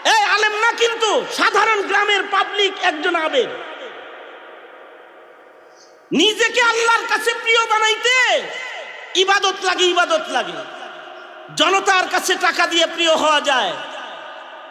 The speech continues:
পাবলিকের কাছে সুন্দর করে কথা বললেও প্রিয় হয়ে, হওয়া যায়, ভালো করে গান গাইলেও প্রিয় হওয়া যায়, বেত পিটাইলেও প্রিয় হওয়া যায়, ভালো করে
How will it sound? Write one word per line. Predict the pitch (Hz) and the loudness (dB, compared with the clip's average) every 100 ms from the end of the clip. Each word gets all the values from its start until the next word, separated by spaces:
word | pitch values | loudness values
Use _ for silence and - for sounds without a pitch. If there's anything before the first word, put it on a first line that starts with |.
| - | -2
পাবলিকের | 392 427 466 466 453 415 | 0 2 0 0 2 2
কাছে | 403 - 403 311 202 - - - - - - - | 0 2 2 2 0 -8 -12 -12 -14 -16 -16 -6
সুন্দর | - 370 370 370 - | 2 2 4 2 4
করে | 359 339 | 2 2
কথা | 349 392 | 0 2
বললেও | 427 427 403 381 | 2 2 4 2
প্রিয় | 370 359 349 | 2 2 2
হয়ে, | 320 330 | 4 2
হওয়া | 302 - 285 294 | 0 0 0 0
যায়, | 277 254 190 - - - | 2 0 -2 -6 -8 0
ভালো | 311 403 | 2 2
করে | 403 370 | 2 0
গান | 330 427 466 | 2 2 2
গাইলেও | 453 453 453 427 | 0 2 2 0
প্রিয় | 403 403 359 | 2 2 4
হওয়া | 339 330 | 2 0
যায়, | 294 254 185 143 - - - - - | 0 -2 -2 -8 -12 -14 -14 -16 -6
বেত | 185 370 370 415 | 0 0 0 -4
পিটাইলেও | 427 440 440 453 440 427 | 0 2 2 2 0 2
প্রিয় | 440 392 | 4 4
হওয়া | 359 381 | 4 2
যায়, | 349 330 285 | 2 2 2
ভালো | 285 381 | 0 -2
করে | 392 381 | 0 0